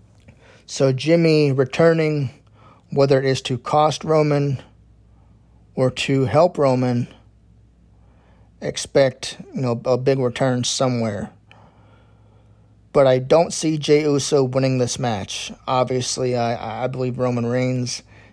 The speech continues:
is going to win. And a lot of people are saying, you know, main event Jey Uso, Jey Uso this, Jey Uso that, and Jey Uso should be the one to beat Roman Reigns.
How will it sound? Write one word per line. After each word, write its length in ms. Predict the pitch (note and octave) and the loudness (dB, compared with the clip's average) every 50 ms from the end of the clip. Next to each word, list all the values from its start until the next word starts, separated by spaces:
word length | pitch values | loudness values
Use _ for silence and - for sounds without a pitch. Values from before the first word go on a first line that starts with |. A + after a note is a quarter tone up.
| _ _ | _ _
is 220 | - F#3 B2+ A#2 A#2+ | -8 -6 -6 -6 -2
going 360 | C#3+ C3+ B2 B2+ B2 B2 A#2 | 0 0 2 2 0 0 -2
to 60 | A#2+ | -4
win. 320 | A2+ A2 A#2+ A#2 A2+ A2+ | -4 -2 -2 -2 -2 -2
And 100 | A2 A2 | -2 -2
a 60 | A2+ A#2 | -2 0
lot 220 | A#2+ C3+ C3+ C3+ | 0 2 2 2
of 100 | C3 B2 | 0 -2
people 260 | - D3+ D3+ C#3+ D3 | -2 -4 -4 -2 -2
are 60 | C3+ | -2
saying, 400 | B2+ - - C3 C3 C3 B2+ B2+ | -2 -2 -2 -2 -2 -2 -2 -2
you 60 | B2+ B2+ | -2 -2
know, 100 | B2+ A#2+ | -2 -2
main 220 | B2 C3 C3+ C3+ | 0 0 2 2
event 320 | C3+ C3 C3 C3+ C#3 D3 | 0 0 0 -2 -2 0
Jey 160 | C#3 C3+ C3 C3 | 0 0 0 2
Uso, 580 | C3+ C3+ C#3 C3+ - - C#3 B2+ B2 B2 B2 - - - - - - _ - | 0 0 -2 -2 0 0 2 2 2 0 -2 -8 -16 -20 -20 -20 -20 _ -6
Jey 160 | C3+ C#3 C3+ | -2 0 0
Uso 420 | C3+ C3 C3+ C#3 C3+ - C3+ B2 | 2 2 2 0 2 2 2 2
this, 260 | B2 C3 C3+ C3 B2+ - | 2 2 0 0 0 -2
Jey 180 | - C#3 C3+ | -6 -6 -6
Uso 320 | C#3+ D3+ - - - C#3 C3+ | -6 -6 -6 -4 -4 -4 0
that, 280 | C#3 D3+ C#3+ C#3+ C#3 | 2 2 4 4 2
and 140 | C3+ C3 C3+ | 2 0 -2
Jey 160 | C3 C#3+ C#3 | -2 -2 0
Uso 360 | C#3 C#3 C#3 C3 - - C#3 | 0 0 -2 -2 -2 -2 -2
should 240 | C#3 C#3 - D#3+ D3+ | -2 -2 -4 -4 -2
be 120 | D3 D3 C3+ | -2 -2 0
the 100 | B2+ C3 | 0 0
one 400 | B2 C3+ C#3 C#3 C3+ C3+ C3 C3 - - - - - _ _ - | 0 2 2 2 2 2 0 -4 -6 -12 -20 -20 -20 _ _ -8
to 460 | - - D3 C#3 C3+ C3 B2+ A#2+ G#2+ - - _ _ _ _ - _ _ _ | -4 0 0 2 2 2 0 0 -2 -6 -14 _ _ _ _ -20 _ _ _
beat 380 | - C#3+ C#3 C3+ C3 - - - | -2 -2 0 -2 -4 -8 -12 -14
Roman 360 | - F#3+ - C3+ C3 B2+ B2 | -10 -8 -6 -6 -6 -6 -6
Reigns. 480 | A#2+ B2+ B2+ B2+ A#2+ A2+ A#2 A2 - - | -4 -4 -4 -4 -4 -6 -8 -10 -12 -14